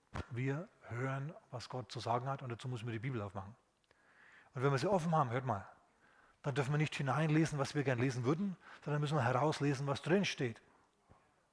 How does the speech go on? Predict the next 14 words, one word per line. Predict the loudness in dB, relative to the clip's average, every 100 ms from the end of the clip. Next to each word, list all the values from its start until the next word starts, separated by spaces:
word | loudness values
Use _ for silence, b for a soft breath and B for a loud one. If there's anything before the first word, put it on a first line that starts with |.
| _ _ _ _ _ _ _ _
Und | -6
manche | 0 0 2
Sachen, | 2 2
die | 0
sind | 2 2 2
nicht | 0 -2
so | -2 0
super, | 0 -2 -2 -4 -6
wenn | -2
man | 0
sie | 0
mal | -2 -2
liest. | -4 -10 -18 _ _ _ _ B B B B
Also, | -2 2 2 2